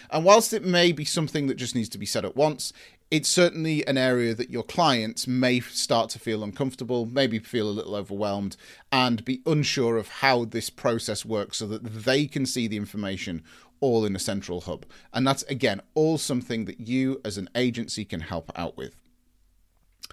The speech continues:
Moderation and qual-, quality control. We've just mentioned it. You need a moderation part of your strategy,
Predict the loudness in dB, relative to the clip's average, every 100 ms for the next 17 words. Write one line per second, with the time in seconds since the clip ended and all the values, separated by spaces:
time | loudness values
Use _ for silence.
0 | -20 -20 2 6 8 8 6 4 2 8
1 | 8 6 6 6 8 4 -2 -2 -2 -4
2 | -2 2 4 4 2 2 0 0 -2 -10
3 | -6 0 4 4 4 4 4 4 4 4
4 | 0 2 2 2 -2 -2 0 0 -2 -6